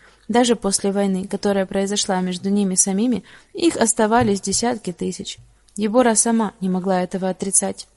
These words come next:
Жалкие пять сотен индейцев покажутся ничем для такой многотысячной армии.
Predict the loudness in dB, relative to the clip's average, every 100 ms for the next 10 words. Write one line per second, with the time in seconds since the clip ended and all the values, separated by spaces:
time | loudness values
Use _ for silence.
0 | _ _ _ _ -8 2 4 4 2 -4
1 | 0 0 2 2 2 0 2 2 4 2
2 | 0 -2 -2 2 2 4 2 4 2 2
3 | 2 2 2 -2 -2 0 0 2 2 2
4 | 0 -2 -4 -6 -8 -8 -4 -4 -4 -4